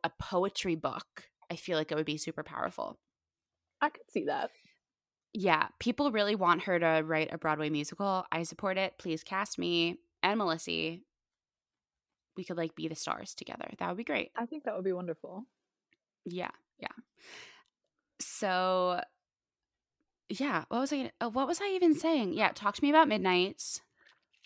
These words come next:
Speaker 2: Um, what were, oh, I was talking about Wynonna Earp, and then you started talking
Speaker 1: Oh,
Speaker 2: about
Speaker 1: yeah. Oh, E R,
Speaker 2: <laughs>
Speaker 1: E R,
Speaker 2: And then
Speaker 1: E R.
Speaker 2: E R.
Speaker 1: Oh, my
Speaker 2: Okay, cool.
Speaker 1: lord.
Speaker 2: No, we're good. It's fine. <laughs>
Speaker 1: Cool, cool, cool, cool, cool.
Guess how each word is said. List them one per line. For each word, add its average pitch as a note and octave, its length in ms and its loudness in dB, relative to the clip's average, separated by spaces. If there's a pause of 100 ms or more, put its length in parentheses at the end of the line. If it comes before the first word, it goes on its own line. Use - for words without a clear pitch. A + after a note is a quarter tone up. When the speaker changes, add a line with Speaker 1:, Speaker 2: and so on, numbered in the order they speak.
(800)
Speaker 2:
Um, F3+ 840 2
what A3+ 180 0
were, F#3+ 300 4 (200)
oh, A#3 180 12
I G#3+ 140 12
was A3+ 120 6
talking C4 220 8
about A3 220 10
Wynonna F3+ 340 2
Earp, D#3+ 340 6 (120)
and F3+ 160 -2
then E3 160 0
you E3+ 140 0
started E3 380 4
talking D4+ 300 10
Speaker 1:
Oh, F#4 80 12
Speaker 2:
about - 80 10
Speaker 1:
yeah. F#4 260 12 (640)
Oh, C4+ 280 6
E C#4 140 8
R, A3+ 320 12
Speaker 2:
<laughs> - 40 -4
Speaker 1:
E B3 140 8
R, F3 260 12
Speaker 2:
And C#4 160 10
then - 20 10
Speaker 1:
E - 40 12
R. - 200 12
Speaker 2:
E - 100 12
R. G3+ 80 6
Speaker 1:
Oh, - 120 0
my - 160 2 (120)
Speaker 2:
Okay, A#3+ 100 12
cool. - 200 4
Speaker 1:
lord. G3 320 8
Speaker 2:
No, - 260 0
we're F4+ 140 10
good. D#4+ 220 12
It's C4 180 12
fine. A#3+ 280 12
<laughs> D5 80 -2 (920)
Speaker 1:
Cool, B3+ 260 8
cool, A#3 160 4
cool, A3+ 160 2
cool, A3 100 -2
cool. - 260 4